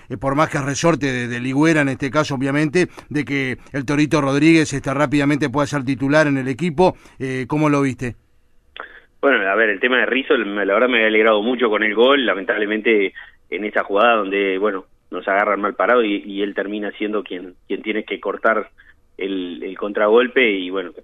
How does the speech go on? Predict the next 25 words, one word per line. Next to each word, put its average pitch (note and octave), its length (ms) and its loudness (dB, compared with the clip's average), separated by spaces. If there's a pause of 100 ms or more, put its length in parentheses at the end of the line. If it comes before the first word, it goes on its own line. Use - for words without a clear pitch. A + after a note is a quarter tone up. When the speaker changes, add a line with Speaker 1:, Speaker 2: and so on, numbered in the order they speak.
(140)
Speaker 2:
termina G2 320 -6
expulsado, G#2+ 640 0
me, F2+ 360 -8 (180)
no, F#2 180 -8
no, F#2+ 180 -6
no G2+ 140 -4
da G#2+ 140 4
para G#2 160 0
mucho G#2 240 -2
análisis. A2+ 480 0 (160)
Speaker 1:
Claro. C3 340 -6
Speaker 2:
Eh, G2+ 720 -2
en G#2+ 80 -2
el A2 120 -2
caso C#3 280 2
de, A#2+ 400 2
de, G#2+ 420 0 (120)
de A2 160 0
Polenta, B2+ 400 0
para G2 220 -4
mí A2 180 -4
jugó G2 280 -2
un G#2 100 -6
gran A#2 200 0
partido, B2+ 600 0